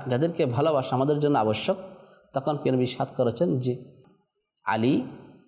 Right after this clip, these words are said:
ফাতেমা এবং হাসনাইন করিমাইন রাদিয়াল্লাহু তাআলা আনহুম,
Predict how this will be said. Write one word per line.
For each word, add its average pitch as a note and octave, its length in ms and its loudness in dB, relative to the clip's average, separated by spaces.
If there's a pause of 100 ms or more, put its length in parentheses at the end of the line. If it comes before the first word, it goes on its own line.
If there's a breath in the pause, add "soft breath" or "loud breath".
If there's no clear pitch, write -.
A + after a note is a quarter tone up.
(440)
ফাতেমা A2+ 540 2 (580)
এবং D3 220 0 (100)
হাসনাইন D#3 380 0
করিমাইন D3 300 2
রাদিয়াল্লাহু A#2+ 540 2
তাআলা A2 200 0
আনহুম, G#2 320 -2